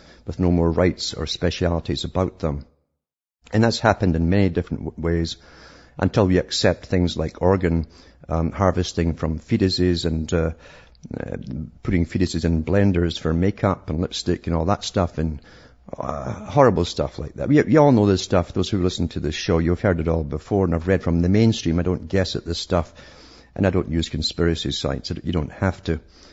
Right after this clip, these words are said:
It's interesting, H G Wells called, uh, the organization that he worked for and his plan of global, global conquest, he called it, uh, the Open Conspiracy, and he wrote up, wrote about that in one of his books called The Open Conspiracy.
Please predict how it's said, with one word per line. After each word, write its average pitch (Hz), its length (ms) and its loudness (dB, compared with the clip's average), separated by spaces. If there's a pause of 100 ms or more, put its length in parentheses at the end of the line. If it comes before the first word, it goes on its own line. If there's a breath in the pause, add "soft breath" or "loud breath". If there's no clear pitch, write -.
(1500 loud breath)
It's - 140 -2
interesting, 101 460 2
H 107 200 0
G 95 100 0
Wells 92 320 4
called, 120 580 2
uh, - 160 -16
the 60 640 -4
organization 90 720 2
that 80 80 -4
he 98 140 0
worked 90 300 0
for 98 380 2 (400 loud breath)
and 92 280 2
his - 200 -6
plan 104 360 2
of 85 160 0
global, 87 440 -2
global 80 240 -4
conquest, 107 500 0
he - 60 0
called 120 440 2
it, - 320 -2
uh, - 60 -6
the - 240 -2
Open 87 440 2
Conspiracy, 82 760 -2
and 87 100 2
he 104 100 2
wrote 104 200 0
up, 80 120 -4
wrote 117 200 0
about 87 220 -2
that 80 180 -2
in - 40 -4
one 82 120 0
of 78 80 -4
his 76 120 -6
books - 320 -4
called 76 260 -6
The - 80 -8
Open - 300 -6
Conspiracy. 78 680 -4